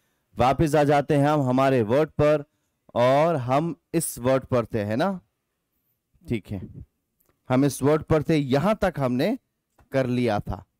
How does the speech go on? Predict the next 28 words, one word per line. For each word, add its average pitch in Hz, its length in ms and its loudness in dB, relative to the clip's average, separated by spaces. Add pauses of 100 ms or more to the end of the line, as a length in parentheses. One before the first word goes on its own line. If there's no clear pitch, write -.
(100)
चलिए 113 340 0 (960)
अगले 143 320 2
वर्ड 131 220 2
की 123 120 -4
ओर 120 160 2
बढ़ते 104 300 -2
हैं। 87 200 -12 (200)
उसके 123 280 -2
पहले 185 360 2
एक 175 140 -4
बहुत 160 260 0
प्यारा 160 280 2
मोटिवेशनल 139 600 0
थॉट 151 260 0
है। 151 120 0 (540)
थोड़ी 233 200 2
देर 196 180 4
के 185 120 -2
लिए 175 100 2
बच्चों 160 360 0
बफरिंग 131 380 2
हो 113 100 2
गई 123 160 4
थी, 135 240 2 (400)
थोड़ी 180 200 4
देर 139 200 2
के 117 120 -4
लिए 117 240 0